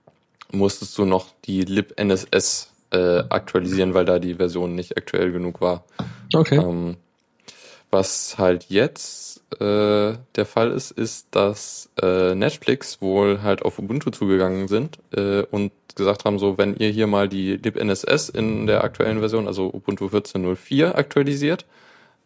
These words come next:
Speaker 1: dann würden wir mal unseren, äh, User Agent Filter, äh, äh, erweitern und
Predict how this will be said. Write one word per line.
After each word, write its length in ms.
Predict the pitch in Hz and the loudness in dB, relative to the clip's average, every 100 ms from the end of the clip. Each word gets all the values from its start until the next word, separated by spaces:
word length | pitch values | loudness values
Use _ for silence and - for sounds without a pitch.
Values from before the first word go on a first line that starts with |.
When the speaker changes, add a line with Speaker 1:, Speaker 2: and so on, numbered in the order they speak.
| - | 0
Speaker 1:
dann 600 | 104 107 113 110 107 101 | 2 4 2 0 -2 0
würden 340 | 107 113 110 | 2 2 2
wir 100 | 104 | 0
mal 220 | 101 95 101 | 2 2 2
unseren, 640 | 98 92 92 92 95 98 - | 0 2 0 0 -6 -8 -4
äh, 300 | 95 90 90 | 0 0 0
User 240 | 104 95 90 | 0 2 2
Agent 520 | 87 - 87 87 - _ | -2 -4 -6 -8 -16 _
Filter, 640 | - 98 - 87 87 - - | 0 0 2 2 2 -2 -4
äh, 280 | 95 87 87 90 - - - - - - _ - | -2 0 -2 -4 -12 -18 -14 -12 -12 -16 _ -2
äh, 180 | 87 87 | 0 2
erweitern 600 | 95 92 92 95 95 92 | 2 2 2 2 0 -2
und 240 | 90 90 | -2 -4